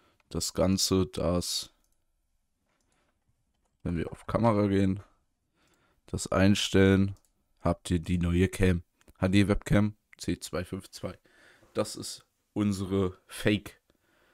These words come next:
virtuelle Kamera. Und das Problem, was, äh, in den anderen Videos immer gab, ihr müsst eure Kamera deaktivieren,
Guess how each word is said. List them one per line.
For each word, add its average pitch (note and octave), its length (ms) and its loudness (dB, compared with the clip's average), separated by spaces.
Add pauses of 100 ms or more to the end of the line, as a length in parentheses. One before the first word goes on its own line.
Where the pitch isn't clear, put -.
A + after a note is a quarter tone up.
(140)
virtuelle F#2 480 2
Kamera. F#2 480 4 (1700)
Und F#2+ 800 -2 (1500)
das G2+ 160 -8
Problem, A#2+ 640 -2 (220)
was, - 300 -4
äh, F#2 380 0
in F2 100 0
den F2 140 2
anderen F#2+ 460 2
Videos F#2 340 2
immer E2+ 220 -4
gab, D#2 360 -4 (1080)
ihr F#2 120 0
müsst G#2+ 440 4
eure F#2 240 0
Kamera F#2 800 0 (200)
deaktivieren, G2 1400 0